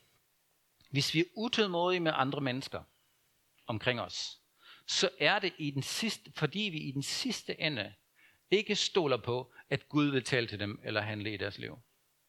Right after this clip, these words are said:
Der er meget visdom i. Hvis jeg er utålmodig med andre mennesker omkring mig, så er det i den sidste ende, fordi jeg ikke stoler på, at Gud har styr på det.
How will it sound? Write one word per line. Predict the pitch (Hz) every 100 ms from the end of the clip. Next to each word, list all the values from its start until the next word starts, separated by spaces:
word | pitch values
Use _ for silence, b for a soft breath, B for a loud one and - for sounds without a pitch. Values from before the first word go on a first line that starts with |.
| _ _ _ _ _ _ _ _ _ 123
Der |
er | 117
meget | 127 120
visdom | 123 - 104
i. | 104 117 _ _ _ _ _ _ _ _ B B B B B
Hvis | 175 -
jeg | 196
er | -
utålmodig | 226 - 240 226 196 202 196
med | 170
andre | 156 165 151
mennesker | 139 135 - 90 -
omkring | 110 104 104 110
mig, | 87 95 _ _ _ _ _ _ _ _ _ _ - -
så | - -
er | 190
det | 226
i | 196
den |
sidste | - - 220 - 151
ende, | 131 113 101 _ _ b b
fordi | - 160 - 226 202 101 92 _ b b b 147
jeg | -
ikke | 196 220 -
stoler | - 165 160
på, | 151 143 147
at | 135 -
Gud | 269
har | 170
styr | - 117
på | -
det. | -